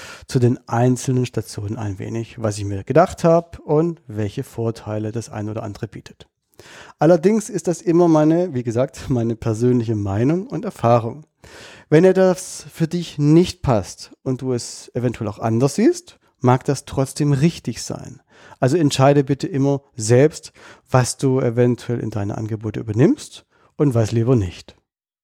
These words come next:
Also, los geht's. Ich habe meine Angebote immer in acht Abschnitte aufgeteilt. Und zwar, erster Abschnitt,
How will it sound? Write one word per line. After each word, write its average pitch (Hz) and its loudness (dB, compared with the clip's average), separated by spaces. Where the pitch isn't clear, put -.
Also, 104 2
los 107 0
geht's. - -12
Ich 208 0
habe 127 2
meine 117 0
Angebote 151 -2
immer 147 4
in 120 -4
acht - -4
Abschnitte 110 -8
aufgeteilt. - -16
Und 127 0
zwar, 117 2
erster 180 2
Abschnitt, 147 -2